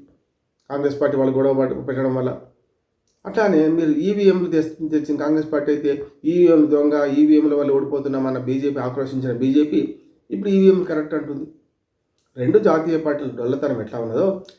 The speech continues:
దేశవ్యాప్త రాజకీయాలు కూడా అట్లాగే ఉన్నాయి. ఇవాళ ఓటు చోరీ కొత్త మంత్రం అందుకున్నారు. మొన్నదాకా ఈవీఎంల మీద గెలిచిన కేటీఆర్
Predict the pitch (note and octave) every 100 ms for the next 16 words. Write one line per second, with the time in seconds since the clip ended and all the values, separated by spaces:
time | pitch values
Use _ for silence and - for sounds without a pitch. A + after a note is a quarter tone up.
0 | _ _ B2 D#3 F#3+ F3 - D3 B2+ B2+
1 | A#2+ A#2+ E3 - A2 G#2+ G#2 - _ _
2 | _ _ _ _ D#3+ D3+ C#3+ G3 - D3+
3 | C#3 D#3 C3 C3+ C3 D#3 G#3 - A#2 G#2
4 | G2+ - _ _ _ _ _ _ _ -
5 | B2+ D#3+ E3+ F3 F3 F3 E3 - - _
6 | C#3 F3 F#3 F3 E3 D#3 D3+ C#3+ C3+ C3
7 | C3 D3 D#3 A2+ A#2+